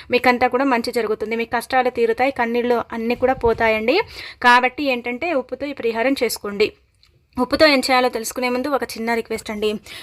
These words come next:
వీడియోని ఎక్కడ కూడా స్కిప్ చేయకుండా పూర్తిగా చూడండి. నచ్చితే లైక్ చేయండి, కొత్తగా చూస్తున్నట్టయితే సబ్స్క్రైబ్ చేసుకోండి. నార్మల్గా ఏంటంటే కనుక రేపు మనకు ఏకాదశి కదా, ఇంకా చివరి రోజు అనమాట. అంటే శ్రావణ మాసంలో మంగళవారం,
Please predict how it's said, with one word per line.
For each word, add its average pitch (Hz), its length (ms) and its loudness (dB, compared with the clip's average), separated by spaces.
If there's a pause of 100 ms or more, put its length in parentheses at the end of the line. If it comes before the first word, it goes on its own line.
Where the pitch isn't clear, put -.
(160)
వీడియోని 262 340 4 (100)
ఎక్కడ 240 260 -6
కూడా 247 140 -6
స్కిప్ - 240 -10
చేయకుండా 226 400 -2
పూర్తిగా 233 340 -2
చూడండి. 240 340 -2
నచ్చితే 233 300 -6
లైక్ 214 200 -4
చేయండి, 240 280 -2
కొత్తగా 233 280 -2
చూస్తున్నట్టయితే 214 560 -4
సబ్స్క్రైబ్ 233 380 -4
చేసుకోండి. 208 400 0 (420)
నార్మల్గా 285 480 6
ఏంటంటే 254 400 -6
కనుక 233 180 -8 (100)
రేపు 226 220 -6
మనకు 233 260 -6
ఏకాదశి 226 460 -2
కదా, 240 120 0 (100)
ఇంకా 240 160 -2 (100)
చివరి 233 320 2
రోజు 220 180 0
అనమాట. 208 240 -4 (160)
అంటే 233 220 -4
శ్రావణ 233 420 4
మాసంలో 233 440 0 (100)
మంగళవారం, 220 600 0